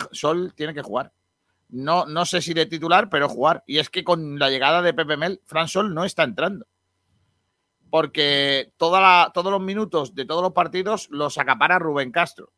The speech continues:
Y a lo mejor Rubén Castro no tiene que jugar todos los minutos de todos los partidos. Lo digo porque en el Cartagena ya no jugaba todos los partidos, todos los minutos.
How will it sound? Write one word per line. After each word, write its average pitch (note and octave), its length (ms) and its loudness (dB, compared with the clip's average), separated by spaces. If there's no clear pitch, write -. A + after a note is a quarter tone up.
Y B2 60 -6
a A#2 80 0
lo G#2 80 -4
mejor C#3+ 320 4
Rubén B3 240 4
Castro E3+ 560 2
no D#3 220 -6
tiene D#3+ 180 -8
que C#3+ 80 -8
jugar D3 300 0
todos D3 160 0
los C#3 100 -2
minutos C#3 320 -4
de B2+ 100 -2
todos A#2+ 160 -4
los A2+ 120 -4
partidos. B2+ 360 2
Lo A2 140 -4
digo D#3+ 220 -4
porque F#3 220 -2
en D3+ 80 -4
el D3 100 -8
Cartagena D3 500 -4
ya F3+ 160 2
no E3 140 -2
jugaba D3 400 2
todos C#3+ 180 -6
los C3+ 80 -6
partidos, A#2+ 440 -4
todos B2 180 -2
los A2 100 -6
minutos. D#3 420 -6